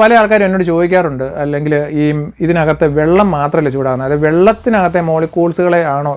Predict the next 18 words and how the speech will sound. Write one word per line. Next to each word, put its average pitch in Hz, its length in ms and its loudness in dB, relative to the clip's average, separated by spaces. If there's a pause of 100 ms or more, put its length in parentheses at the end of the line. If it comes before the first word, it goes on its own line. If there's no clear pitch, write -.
ഇത് 135 60 -6 (100)
ചൂടാക്കുന്നത്? 135 440 -6 (220)
ആണെന്നാണ് 180 640 2
പലരും 160 300 -2
വിചാരിക്കുന്നത്. 147 400 -2
പക്ഷേ 156 140 -6
അങ്ങനെയല്ല. 170 320 0 (580)
നമ്മൾ 220 180 4
അതിനകത്ത് 180 220 2
വെക്കുന്ന 170 220 0 (120)
പാത്രം 196 440 0
തന്നെയാണ് 165 380 -2 (400)
ഈ - 20 2 (120)
ഇൻഡക്ഷൻ 196 320 2
കുക്കറിനകത്താണെങ്കിലും 147 640 -2 (100)
ചൂടാകുന്നത്. 139 520 0 (240)
മോളിക്യൂളുകളെ 208 560 2
ചൂടാക്കുന്ന 165 340 0